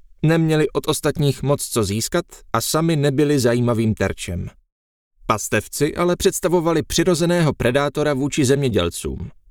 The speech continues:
Zatímco pastevci jsou mobilní a zvyklí na častý boj, jak vůči jiným pastevcům, tak vůči přírodním predátorům útočícím na stáda, zemědělci jsou snadným terčem. Stále na stejném místě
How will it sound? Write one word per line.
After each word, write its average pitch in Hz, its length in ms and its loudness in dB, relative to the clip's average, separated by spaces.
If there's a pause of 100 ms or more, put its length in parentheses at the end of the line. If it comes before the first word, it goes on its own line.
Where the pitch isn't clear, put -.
(200)
Zatímco 123 560 2 (100)
pastevci 143 540 -4
jsou 127 280 2
mobilní 131 600 2
a 123 100 0
zvyklí 127 460 0
na 113 100 2
častý 127 420 -2
boj, 113 280 2 (320)
jak - 360 0
vůči 117 300 0
jiným 101 380 2
pastevcům, 117 680 -2
tak 117 200 -4
vůči 127 260 0
přírodním 120 560 2
predátorům 117 680 2
útočícím 120 680 0
na 92 80 -2
stáda, 98 480 -2 (440)
zemědělci 165 720 2
jsou 175 240 2
snadným 139 540 0
terčem. 95 580 -2 (400)
Stále 180 460 0
na 151 120 -2
stejném 107 520 2
místě 135 500 0